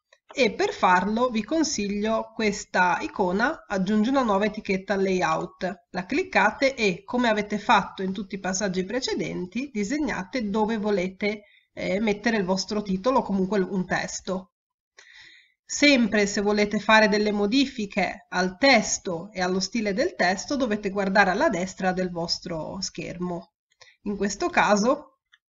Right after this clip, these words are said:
possiamo modificare il testo in questo spazio e scrivere per esempio "titolo", così che, e lo vedete in anteprima sulla vostra, sul vostro Composer.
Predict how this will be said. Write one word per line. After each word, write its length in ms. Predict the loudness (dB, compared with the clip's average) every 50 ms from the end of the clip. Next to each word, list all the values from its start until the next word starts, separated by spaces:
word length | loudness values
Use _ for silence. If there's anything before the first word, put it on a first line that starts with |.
| _ _ _ -16 -16 _
possiamo 380 | -4 -4 0 2 4 4 4 4
modificare 760 | 2 2 2 0 0 0 -2 -2 4 6 6 6 6 4 0
il 240 | -2 -4 -6 -4 2
testo 460 | 4 4 4 4 2 -4 -6 -6 -6
in 100 | -6 -4
questo 580 | -4 -4 -4 -4 -4 -4 -4 -2 -2 -4 -6 -10 -14 -20 -20
spazio 800 | -16 -16 -4 2 2 2 2 0 -6 -8 -4 -2 -2 -2 -2 -4
e 80 | -4 -6
scrivere 520 | -6 -6 -2 0 2 2 4 4 2 2
per 120 | 2 0 0
esempio 600 | 2 2 2 2 2 0 0 -2 -4 -6 -6 -8 -16 -20 -20 _ _ _ -8
"titolo", 800 | -6 -4 -4 -2 2 2 4 6 6 6 6 4 4 0 -14 -18 -20 -20 _ _ _ _ _ _ _ _ _ _ _ _ _ _ _ _ _ _ _ _ _
così 320 | -6 -4 -2 -2 -2 -2
che, 340 | -2 -2 -2 -2 -2 -4 -10 -18 -20 -20 _ _
e 300 | -4 -2 -2 -2 0 0
lo 100 | 2 2
vedete 380 | 2 2 2 2 2 2 2
in 80 | 0 2
anteprima 800 | 2 2 0 0 -2 -2 0 0 2 2 4 2 2 2 -2 -6
sulla 240 | -10 -4 -2 0 0
vostra, 800 | 2 0 0 -2 -4 -6 -2 0 0 2 2 2 0 0 -2 -4
sul 220 | -6 -6 -4 -2
vostro 500 | 0 0 -2 -2 -4 -4 -4 -4 -4 -4
Composer. 840 | -2 -4 -4 -4 -4 -4 -4 -4 -2 -4 -4 -4 -4 -6 -10 -12